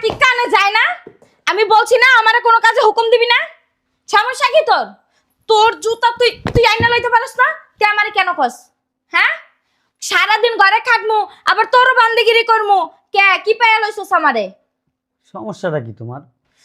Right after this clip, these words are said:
Speaker 1: কথা কবি একদম চাপা পাচাই দিমু।
Speaker 2: তোমার আচরণ দিনে দিনে এরকম খারাপ হইতেছে কেন?
Speaker 1: আচরণের কি দেখছো? জুতা চাইছস না? তোর কিন্তু এখন জুতা দিয়া বাইরামু।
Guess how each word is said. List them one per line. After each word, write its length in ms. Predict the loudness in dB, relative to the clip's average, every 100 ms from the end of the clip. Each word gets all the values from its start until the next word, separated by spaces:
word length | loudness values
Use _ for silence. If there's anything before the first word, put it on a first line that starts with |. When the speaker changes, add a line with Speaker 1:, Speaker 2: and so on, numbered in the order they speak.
| _ -8
Speaker 1:
কথা 260 | -6 -8 -6
কবি 140 | -4 -4
একদম 180 | -4 -10 0
চাপা 220 | 0 2 -4
পাচাই 280 | 0 0 0
দিমু। 160 | -4 -8 -16 -12
Speaker 2:
তোমার 180 | -4 0 0
আচরণ 280 | -2 -4 -4
দিনে 140 | -4 -4
দিনে 120 | -4 -4
এরকম 180 | -6 -8
খারাপ 160 | -6 -6
হইতেছে 260 | -6 -8 -12 -14
কেন? 100 | -16 -20 _ _ _ _ _ -16
Speaker 1:
আচরণের 520 | -14 -12 -10 -10 -10
কি 80 | -8 -8
দেখছো? 200 | -4 -6 -6
জুতা 200 | -8 -6 -4
চাইছস 240 | -4 -2 -4
না? 40 | -2
তোর 100 | -4
কিন্তু 160 | -4 -4
এখন 100 | -4 -4 -14 _ -14 -4
জুতা 240 | -4 0 0
দিয়া 120 | 2 0
বাইরামু। 320 | 0 -4 -8